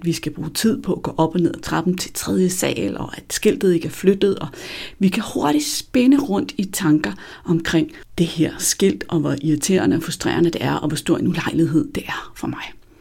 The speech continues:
Og så er vi fyldt op af irritation. Vores virkelighed er, at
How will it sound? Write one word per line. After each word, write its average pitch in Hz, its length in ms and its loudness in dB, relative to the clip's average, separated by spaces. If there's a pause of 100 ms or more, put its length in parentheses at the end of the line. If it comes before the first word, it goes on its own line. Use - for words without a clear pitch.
(460)
Og 233 100 -4
så 320 280 0
er 233 120 2
vi 254 320 0
fyldt - 340 -2
op 196 220 -4 (220)
af - 140 -6
irritation. 180 540 -2 (960)
Vores 165 240 0
virkelighed 247 460 4
er, - 400 -2
at - 180 -4